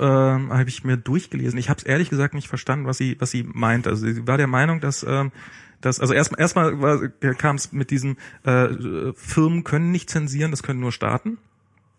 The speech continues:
Ähm, weil das ist,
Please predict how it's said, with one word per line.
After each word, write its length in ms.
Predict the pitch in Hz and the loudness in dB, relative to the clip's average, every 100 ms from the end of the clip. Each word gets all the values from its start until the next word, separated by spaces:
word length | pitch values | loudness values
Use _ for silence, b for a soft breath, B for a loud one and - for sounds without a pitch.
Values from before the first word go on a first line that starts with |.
| _ _ - B B B - | _ _ -16 B B B 0
Ähm, 920 | 127 127 131 127 131 131 131 135 135 _ - b b b | 4 6 4 4 2 2 0 -2 -4 _ -20 b b b
weil 180 | 123 127 | 0 2
das 140 | 123 110 | 2 0
ist, 240 | - | -6